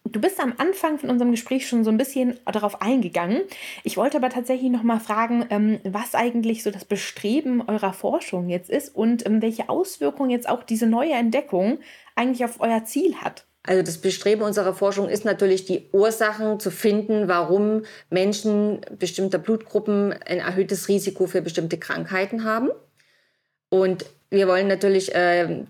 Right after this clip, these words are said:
Speaker 2: jetzt weitergehen und wollen
Speaker 1: Mhm.
Speaker 2: das Ganze quasi noch ein bisschen, äh, tiefer untersuchen, indem wir halt, ähm,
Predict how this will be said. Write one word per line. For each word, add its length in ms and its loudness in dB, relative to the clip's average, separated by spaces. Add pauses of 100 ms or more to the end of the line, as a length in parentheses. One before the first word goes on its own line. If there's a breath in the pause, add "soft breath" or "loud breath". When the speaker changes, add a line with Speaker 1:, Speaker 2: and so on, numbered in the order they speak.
(120)
Speaker 2:
jetzt 260 0
weitergehen 600 2 (180)
und 180 -8
wollen 160 2
Speaker 1:
Mhm. 40 0
Speaker 2:
das 140 -4
Ganze 320 -2
quasi 360 0
noch 220 -2
ein 80 -2
bisschen, 400 0
äh, 240 0
tiefer 500 2
untersuchen, 640 0
indem 400 0
wir 200 0
halt, 380 0
ähm, 460 0